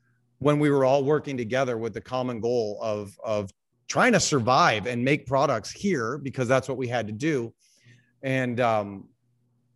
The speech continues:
as long as we don't try and cut corners right away again, and we keep giving the American businesses an opportunity to grow and thrive and get better, I think we are,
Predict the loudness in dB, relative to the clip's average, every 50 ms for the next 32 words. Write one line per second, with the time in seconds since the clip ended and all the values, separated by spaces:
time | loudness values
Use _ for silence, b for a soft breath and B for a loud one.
0 | _ _ -8 -6 -4 0 2 4 4 4 4 2 0 -2 -2 0 0 0 0 -2
1 | -4 -8 -6 -4 -2 0 0 -2 -4 -4 -4 -4 -4 -6 -6 -4 -4 -2 -2 -4
2 | -2 -2 0 0 0 0 2 2 2 2 2 0 -2 -2 -4 -10 b b b b
3 | b -2 0 0 0 -2 0 0 0 2 4 2 2 2 2 0 -2 0 0 0
4 | 0 0 -2 -4 -4 -2 -2 -2 -2 -4 -6 -6 -6 -6 -6 -4 -2 -2 -2 -2
5 | -4 -6 -6 -4 -4 -2 -2 0 -2 -2 -4 -4 -6 -4 -2 2 4 6 6 6
6 | 4 2 0 -6 -6 -6 -6 -6 -6 -2 2 2 4 4 4 4 2 0 -4 b
7 | b b b b b b -6 -4 -4 -4 -2 -2 -2 -2 2 2 4 4 4 2
8 | 0 -2 -6 b b b b b -4 -4 -2 0 -2 -2 -2 0 2 2 2 2
9 | 2 0